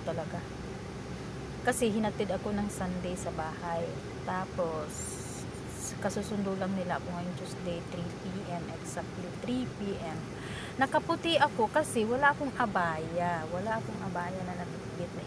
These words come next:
iwan ko lahat sa Pinas. Buti nga, nabitbit ko to.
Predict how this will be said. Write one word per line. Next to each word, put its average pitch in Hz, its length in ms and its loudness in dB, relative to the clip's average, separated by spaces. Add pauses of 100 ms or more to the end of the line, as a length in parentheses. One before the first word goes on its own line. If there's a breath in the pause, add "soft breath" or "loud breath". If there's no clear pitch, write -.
iwan 175 160 -2 (120)
ko 175 160 -4 (200)
lahat 170 220 -2
sa 165 100 -4
Pinas. 170 380 -4
Buti 214 320 -2
nga, 190 260 4
nabitbit 170 480 -4 (120)
ko - 60 -4 (140)
to. 185 120 -2